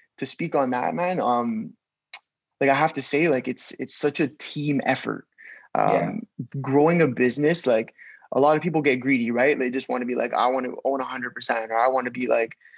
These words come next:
Speaker 1: you know, the, the guy who calls the shots." But we're very team oriented at Neighborhood. Um, like, you know, without my partners, I don't think, uh, you know, the business would be where it is, right? Um, and I think at the same time, like, we just don't, we, we,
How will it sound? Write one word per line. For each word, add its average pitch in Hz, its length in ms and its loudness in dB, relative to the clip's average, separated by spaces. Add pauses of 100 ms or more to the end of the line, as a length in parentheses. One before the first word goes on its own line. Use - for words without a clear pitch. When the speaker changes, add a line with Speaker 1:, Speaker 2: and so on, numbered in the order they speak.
(160)
Speaker 1:
you 131 80 4
know, 127 240 6
the, - 220 0
the 135 80 4
guy 135 240 6
who 127 80 0
calls 123 300 0
the 123 60 -2
shots." 120 380 0
But 123 240 0 (300)
we're 135 160 4
very 135 460 2
team 139 380 -2
oriented 131 760 0
at 131 140 -2
Neighborhood. 156 520 0 (320)
Um, 107 600 -2 (440)
like, 104 160 0 (160)
you 117 160 0
know, 101 220 -2 (120)
without 127 320 2
my 117 120 2
partners, 127 380 2
I 123 40 4
don't 120 160 0
think, 127 240 -2 (960)
uh, 95 80 0
you 135 80 6
know, 117 140 4
the 123 80 4
business 127 400 2
would 123 160 2
be 127 120 4
where 120 380 4
it 120 140 2
is, 151 280 4
right? 127 320 2 (300)
Um, 117 320 2
and 127 100 4
I 131 80 2
think 127 220 -2
at 123 60 0
the 123 80 -2
same 123 200 0
time, 127 200 2
like, 110 200 -2 (380)
we 151 100 4
just 139 180 2
don't, 95 140 4
we, 147 380 2
we, 69 500 -4